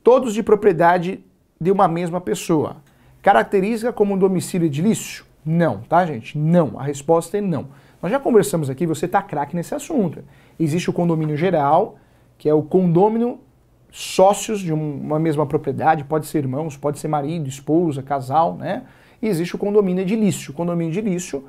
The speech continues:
é um condomínio que nasce edilício, nasce condomínio e tem regras próprias. Então, esse condomínio geral não tem nada a ver com condomínio edilício, ok? São regras diferentes, tá bom?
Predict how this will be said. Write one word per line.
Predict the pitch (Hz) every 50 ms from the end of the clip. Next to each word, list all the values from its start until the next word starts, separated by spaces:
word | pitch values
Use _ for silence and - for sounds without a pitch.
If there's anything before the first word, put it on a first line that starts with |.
| - _ _ _ _ -
é | - 160
um | 180
condomínio | 180 - 185 185 185 175 160 185 185 202 202
que | - -
nasce | 208 185 170 180 196 214 226 233 226 202 - - - 180
edilício, | 165 139 160 156 156 156 143 139 - - 135
nasce | 127 135 156 180 190 190 185 - -
condomínio | 175 - 175 170 156 151 160 180
e | 180
tem | 196 190
regras | 170 170 165 156 170 185 185
próprias. | - - 151 131 117 - 123 120 120
Então, | 123 - 160 175 175 - - _ _ _ _
esse | - 131 - 165
condomínio | - 190 180 185 175 175 175 165
geral | 175 208 190 180 180 220 254 240
não | 214 214 226 185 160 170 196 233 277
tem | 233 247 196
nada | 175 190 220 - -
a | 170
ver | 151 170 175
com | - 196 185
condomínio | 180 - 196 190 196 202 214 185 175 180 185 208 -
edilício, | - 165 170 202 170 151 120 - - - 117
ok? | - 170 196 190
São | - - 214 175
regras | 156 151 147 151 160 156
diferentes, | 151 156 - - 202 180 135 107 - - - - _ _
tá | - -
bom? | 143 165 233 - - -